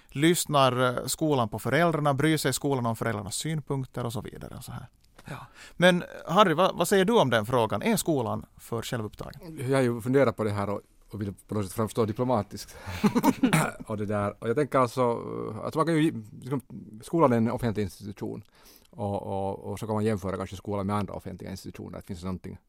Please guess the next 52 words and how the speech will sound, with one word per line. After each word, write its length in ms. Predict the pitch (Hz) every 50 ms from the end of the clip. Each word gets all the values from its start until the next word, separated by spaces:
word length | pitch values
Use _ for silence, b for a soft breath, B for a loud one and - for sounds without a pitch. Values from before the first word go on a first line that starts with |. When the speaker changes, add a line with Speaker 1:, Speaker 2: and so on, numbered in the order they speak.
| _ _
Speaker 2:
särskilt 400 | - - 120 104 85 - - -
med 60 | 98
skolan. 360 | - - 104 - - - 101 - b b b b b b b b b b b b
Och 240 | b b b - 98
det 60 | 98
där, 140 | 104 98 98
jag 100 | 107 110
tror 140 | 117 117 117
ju 120 | 123 127
inte 180 | 123 - - 95
att 80 | - -
skolan 360 | - - 113 98 98 92 95
är 80 | 95
den 180 | 90 92 95 98 - - 98 98 101 92
mest 180 | 98 101 - -
självcentrerade, 720 | - 110 98 95 - 95 - 113 107 104 113 107 117 104 - -
självupptagna 580 | - - 110 101 104 98 - - 113 110 113 113
institutionen 520 | 107 - 117 101 - 110 110 107 107 104
som 120 | 113 110
vi 80 | 107 104
har 240 | 113 117 110 98 95
här. 220 | 101 - - 57
Att 100 | 107 -
jag 80 | - 98
skulle 80 | -
till 60 | - 101
exempel 200 | - - - 92
jättegärna 320 | 90 - - 92 87 92
jämföra 380 | 92 90 95 90 107 110 113 104
den 140 | 107 107 117
med 100 | 120 - b b b b b b b
specialsjukvården 920 | - - - 123 - 139 131 117 101 - - 98 95 - - 110 107 104 90
som 100 | - 95
jag 60 | 87
tycker 140 | 98 - 98
att 80 | 90 95
är 40 | 92
särdeles 600 | - 110 101 92 87 101 98 95 101 101 - -
självupptagen 640 | - - 110 104 110 104 - - 120 120 123 - - - _ _ _
i, 40 | 123
Speaker 1:
Mhm. 260 | 113 110 156 160 127
Speaker 2:
i 40 | 104
flera 300 | - 120 107 104 107 104
avseenden. 400 | 104 110 - 120 120 120 120 120 b b b b b b b b b b -
Och 200 | 120 120 117 117
vi 40 | 117
är 40 | 110
ändå 120 | 107 110
ganska 200 | 107 107 - 123
nöjda 260 | 117 113 101 92 87
med 120 | 87 87 90
den 160 | 82 82